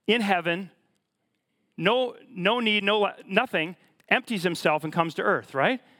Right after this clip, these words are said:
And through his emptying himself, he allows us to become rich.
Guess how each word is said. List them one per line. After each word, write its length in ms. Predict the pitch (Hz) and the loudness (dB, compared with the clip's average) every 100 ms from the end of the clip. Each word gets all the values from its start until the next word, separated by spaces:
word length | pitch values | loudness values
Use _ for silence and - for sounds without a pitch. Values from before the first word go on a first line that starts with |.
| _ | _
And 160 | - 160 | -4 -4
through 480 | - 285 302 254 254 _ | 0 2 2 0 -4 _
his 300 | 214 208 185 | -2 -2 -2
emptying 420 | 208 226 208 185 | -2 -2 -2 -2
himself, 640 | 175 262 - 147 156 208 - _ _ _ | 0 -2 0 0 0 -4 -18 _ _ _
he 160 | - | 0
allows 340 | 214 208 190 185 | 2 2 0 -2
us 280 | 247 254 - | -2 -2 -4
to 80 | |
become 340 | 175 175 185 175 | -8 0 0 0
rich. 400 | 254 - - | -4 -4 -10